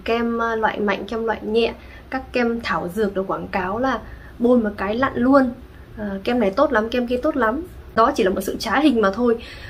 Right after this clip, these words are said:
Một đó là người ta tăng nồng độ thuốc lên. Rõ ràng là bôi corticoid nó bị nhờn mà, thì bôi cái liều nhẹ nó không còn có tác dụng nữa, thì người ta sẽ quảng cáo một loại tốt hơn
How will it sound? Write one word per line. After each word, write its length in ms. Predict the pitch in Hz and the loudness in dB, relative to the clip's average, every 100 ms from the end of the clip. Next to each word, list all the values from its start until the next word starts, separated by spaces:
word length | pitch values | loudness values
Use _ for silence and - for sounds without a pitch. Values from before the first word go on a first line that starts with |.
| - | -4
Một 220 | 240 226 208 | 4 4 4
đó 160 | 196 220 | 0 0
là 100 | 233 | 2
người 180 | 214 | 2
ta 280 | 196 247 240 - | 2 2 2 2
tăng 260 | 294 277 262 | 2 2 4
nồng 200 | 208 180 | 4 2
độ 100 | 180 - | -2 -2
thuốc 240 | 330 330 | -2 0
lên. 200 | 247 233 - - - - - | 2 0 -2 -16 -20 -4 0
Rõ 140 | 247 | 4
ràng 160 | 269 220 | 4 4
là 80 | 185 | 2
bôi 240 | 214 262 | 4 4
corticoid 580 | 247 247 247 247 254 302 | 2 -4 -2 -2 -2 -2
nó 60 | 254 | -2
bị 120 | 247 | 0
nhờn 360 | 214 208 190 | 4 4 4
mà, 180 | 185 190 190 - - - - | 2 -2 -6 -18 -20 -20 -14
thì 100 | - | -4
bôi 200 | 196 254 | 2 2
cái 100 | 254 | 4
liều 180 | 254 202 | 4 4
nhẹ 160 | 190 - | 2 0
nó 80 | 190 | -2
không 180 | 262 254 | -2 -2
còn 120 | 190 - | -4 -6
có 60 | |
tác 160 | 208 262 | -6 -4
dụng 180 | 262 220 | -2 -2
nữa, 180 | 247 339 - - - - - | -2 -4 -10 -20 -20 -20 -4
thì 100 | 214 | 0
người 100 | 202 | 0
ta 100 | 226 | 0
sẽ 100 | 247 | -2
quảng 240 | - 165 | 0 -2
cáo 120 | 165 208 | 0 -2
một 120 | 214 | 0
loại 180 | 202 - | -2 2
tốt 160 | 320 339 | 2 6
hơn 200 | 311 | 4